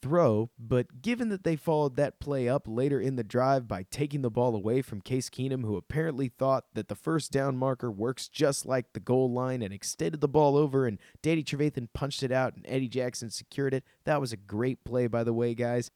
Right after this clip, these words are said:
I'm willing to let it slide for now. As a matter of fact, halftime adjustments seem to be a real conundrum for these Chicago Bears,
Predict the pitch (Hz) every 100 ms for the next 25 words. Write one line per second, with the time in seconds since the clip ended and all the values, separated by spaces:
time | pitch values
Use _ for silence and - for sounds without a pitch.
0 | _ 131 147 156 107 101 101 101 95 107
1 | 113 - 131 147 143 - 104 80 57 -
2 | _ _ - 117 127 185 294 233 110 -
3 | - 151 110 98 - _ - 160 247 -
4 | 339 123 113 131 - 135 107 - 156 143
5 | 117 135 - 127 120 123 226 302 - 147
6 | 113 101 147 180 110 92 101 98 104 -
7 | 117 90 90 92 98 87 139 107 -